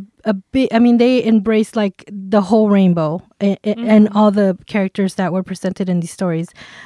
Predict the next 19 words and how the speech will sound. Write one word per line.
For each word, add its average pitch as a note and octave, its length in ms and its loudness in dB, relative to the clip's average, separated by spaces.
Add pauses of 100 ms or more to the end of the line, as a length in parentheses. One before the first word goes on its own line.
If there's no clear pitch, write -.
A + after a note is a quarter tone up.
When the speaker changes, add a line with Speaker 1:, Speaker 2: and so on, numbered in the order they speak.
(120)
Speaker 1:
Um, F#3 280 0
Speaker 2:
Mm-hmm. F3+ 100 -6
Speaker 1:
a G3 60 0
lot G3+ 220 0
of G#3 160 -4
them G#3 240 0
were F#3+ 120 -2
just F#3+ 340 -8
so G3+ 460 -2 (420)
poetic G3 560 -2
and F#3+ 160 -2
beautiful, F#3+ 560 -2
and F3+ 160 -4
some G3 160 0
of F#3+ 60 -2
them F#3+ 220 0
were F3+ 140 0
really, F#3 400 -2
like, E3+ 460 -6